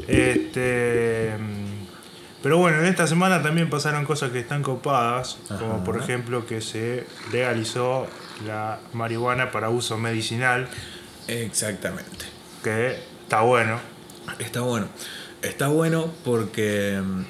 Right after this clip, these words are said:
Speaker 2: e-, está comprobado, o sea, hay pruebas de que funciona,
Speaker 1: Sí.
Speaker 2: o sea, de que sirve para un montón de cosas, tiene propiedades antiinflamatorias y otras palabras que, que no conozco los términos médicos,
Speaker 1: Sí.
Speaker 2: pero que...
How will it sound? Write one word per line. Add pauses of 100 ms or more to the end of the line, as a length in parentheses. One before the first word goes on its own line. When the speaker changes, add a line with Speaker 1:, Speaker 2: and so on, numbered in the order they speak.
(100)
Speaker 2:
e-,
está
comprobado,
o
sea,
hay
pruebas
de
que
funciona,
Speaker 1:
Sí. (100)
Speaker 2:
o
sea,
de
que
sirve
para
un
montón
de
cosas,
tiene
propiedades
antiinflamatorias (380)
y
otras
palabras
que,
que
no
conozco
los
términos
médicos,
Speaker 1:
Sí.
Speaker 2:
pero
que...